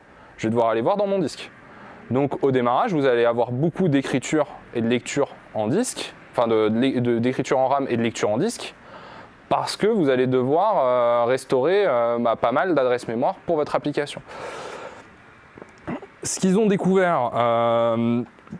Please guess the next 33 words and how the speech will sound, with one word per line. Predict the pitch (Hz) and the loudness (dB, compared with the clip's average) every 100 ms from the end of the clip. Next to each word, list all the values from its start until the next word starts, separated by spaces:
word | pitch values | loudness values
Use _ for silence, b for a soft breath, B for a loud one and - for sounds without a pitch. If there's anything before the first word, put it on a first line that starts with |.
| - - - - - - - - | -20 -20 -20 -20 -20 -20 -20 -4
au | 165 | -2
fur | 143 175 | 2 2
et | |
à | 156 | 2
mesure | 170 170 | 0 2
avec | 139 127 | 2 0
les | |
micro | 127 123 127 | 0 0 2
V | 220 | 0
M, | |
c'est | 247 | 0
que | 135 | -2
dans | 139 | 0
des | 156 | 0
cas | - 175 | 0 0
très | - 165 | 0 -2
précis | 165 170 160 196 | 0 -2 -2 0
où | 151 | 0
en | |
fait | 120 175 | 0 0
on | 131 | 0
va | 117 | 0
juste | 123 170 202 - - - | 0 -2 -2 -4 -12 -4
démarrer | 127 143 147 156 | 0 0 0 0
une | 147 | -2
seule | - 147 | 0 0
application | 139 131 123 120 131 | 0 0 -2 0 -2
au | |
sein | 135 113 | -2 -2
de | |
notre | 110 107 | 0 0
V | 127 | 0
M, | 226 | 0